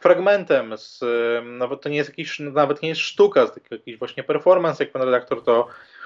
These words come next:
był łaskaw określić. No i teraz,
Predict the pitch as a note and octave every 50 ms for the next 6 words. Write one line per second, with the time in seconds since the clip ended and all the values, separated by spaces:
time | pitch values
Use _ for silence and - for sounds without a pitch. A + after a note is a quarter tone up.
0 | - - _ C3 B2+ B2+ C3 B2 A#2 B2 A#2+ - - - B2+ A#2+ - - - -
1 | C#3+ C3+ - D#3 C#3+ - - C#3+ B2 - - C#3 - - D#3 D#3+ D#3+ G3+ G3 G3
2 | F#3+ F#3+ - - - -